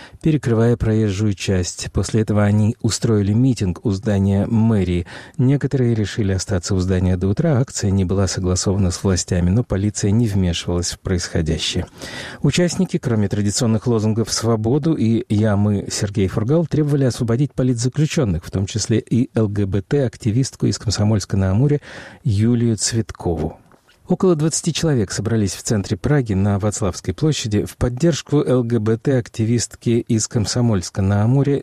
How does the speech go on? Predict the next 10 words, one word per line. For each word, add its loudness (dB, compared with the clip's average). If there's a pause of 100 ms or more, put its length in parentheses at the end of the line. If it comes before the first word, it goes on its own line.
(140)
Юлии 2
Цветковой. -2 (200)
В 2
ноябре 2
прошлого -2
года 0
россиянку 0
обвинили 2
в 0
распространении 0